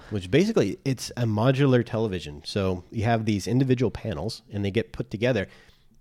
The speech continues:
much like how you can do multiple T Vs and you just synchronize them. So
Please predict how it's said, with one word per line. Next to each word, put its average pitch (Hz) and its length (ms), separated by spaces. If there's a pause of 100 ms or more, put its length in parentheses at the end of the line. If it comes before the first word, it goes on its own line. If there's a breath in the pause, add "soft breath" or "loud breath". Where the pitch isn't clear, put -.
(240)
much 135 320
like 101 480
how 117 120
you 104 140
can 101 120
do 101 100
multiple 98 460
T 107 240
Vs 95 320
and 92 100
you 87 80
just - 180
synchronize 95 440
them. 117 100
So 80 320